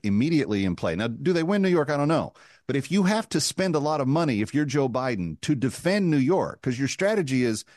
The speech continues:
California and New York are a given, then I spend my money everywhere else. Now I have to spend money to win New York, and I don't have the money to spend in Ohio,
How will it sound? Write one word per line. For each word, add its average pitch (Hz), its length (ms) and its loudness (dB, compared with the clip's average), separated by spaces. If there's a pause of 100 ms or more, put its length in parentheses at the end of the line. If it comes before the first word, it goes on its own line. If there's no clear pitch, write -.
(180)
California 190 540 0
and 143 80 2
New 143 80 4
York 156 340 0
are 117 140 2
a 104 40 0
given, 127 500 -2 (180)
then 175 120 2
I 180 60 0
spend 151 320 0
my 143 80 2
money 135 320 2
everywhere 107 400 0
else. 85 320 -4 (260)
Now 214 400 0
I 165 120 0
have 131 160 -4
to 117 80 -2
spend 117 320 -2
money 110 260 0
to 101 140 -6
win 196 320 2
New 143 80 2
York, 87 440 -2 (220)
and 123 100 -4
I 123 100 -4
don't 175 240 2
have 160 200 2
the 131 60 2
money 113 260 2
to 107 80 -2
spend 107 340 -2
in 95 140 0
Ohio, 156 600 0